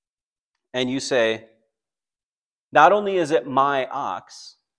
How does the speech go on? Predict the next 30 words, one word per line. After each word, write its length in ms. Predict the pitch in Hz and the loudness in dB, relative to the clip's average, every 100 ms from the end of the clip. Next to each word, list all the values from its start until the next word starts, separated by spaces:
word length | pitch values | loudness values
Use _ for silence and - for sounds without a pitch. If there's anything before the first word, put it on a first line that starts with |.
| _ _ _ _ - | _ _ _ _ -6
but 120 | 139 | -4
it's 160 | 135 | -4
a 60 | 147 | -8
guilt 260 | 110 160 - | -2 -2 0
offering. 460 | 123 110 107 107 107 | -2 -2 -6 -14 -8
So 140 | 135 | -6
I'm 80 | 127 | -2
not 160 | 139 | -2
only 160 | 185 170 | -2 -6
bringing 380 | 131 143 151 135 | -8 -8 -6 -8
the 60 | |
temple 300 | 123 147 143 | -6 -8 -8
the 140 | 120 120 | -14 -6
ox, 340 | 147 104 - _ | -4 -4 -6 _
I'm 140 | 139 | -8
also 260 | 143 175 147 | -6 -6 -6
paying 420 | - 165 170 165 | -8 -8 -6 -6
the 100 | 131 | -8
value 480 | 104 135 196 202 143 | -4 0 0 0 -4
of 160 | 113 110 | -6 -4
the 100 | 123 | -2
ox 260 | 107 - | -4 -6
to 100 | - | -16
the 100 | 127 | -16
temple, 420 | 113 170 202 - 185 | -10 -10 -10 -14 -14
even 180 | 135 147 | -12 -8
though 140 | 135 | -8
it's 140 | 123 135 | -8 -2
my 160 | 127 | -2
property." 420 | - 147 - 85 | 0 -2 -2 -12